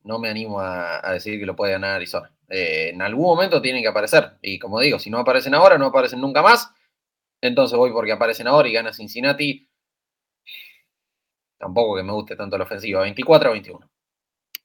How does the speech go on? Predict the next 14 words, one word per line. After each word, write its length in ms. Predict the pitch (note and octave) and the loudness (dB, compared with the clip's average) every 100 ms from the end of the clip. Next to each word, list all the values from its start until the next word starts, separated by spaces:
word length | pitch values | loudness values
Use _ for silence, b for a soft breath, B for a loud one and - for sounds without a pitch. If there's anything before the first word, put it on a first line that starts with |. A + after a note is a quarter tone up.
| _ | _
Lo 120 | - | -8
sufren, 300 | - G2+ E2+ | -6 -8 -8
pero 160 | E2 E2+ | -6 -6
lo 80 | D#2 | -6
ganan. 240 | - - _ _ _ _ _ _ _ _ _ _ _ _ _ _ _ _ | -8 -12 _ _ _ _ _ _ _ _ _ _ _ _ _ _ _ _
Postrecito. 880 | - - F#3 - D4 A#3+ F3+ - _ _ - B B _ _ _ _ _ _ _ _ _ | 4 6 4 2 6 8 8 6 _ _ -18 B B _ _ _ _ _ _ _ _ _
Los 180 | C#3 C#3+ | 6 6
Rams 420 | - F#3 G3+ - - | 10 8 8 0 -4
reciben 640 | - - B2+ - E3 E3+ | -2 0 0 -2 0 0
a 60 | B2 | 0
Filadelfia. 760 | - A#2 B2 D3 D3 B2 - _ _ _ _ _ _ _ _ _ _ _ _ _ _ _ _ _ _ _ _ _ - | -2 0 2 2 0 -2 -2 _ _ _ _ _ _ _ _ _ _ _ _ _ _ _ _ _ _ _ _ _ -2
¿Cómo 140 | C3 | 0
lo 80 | A2+ | 2
ves? 80 | F2 | -2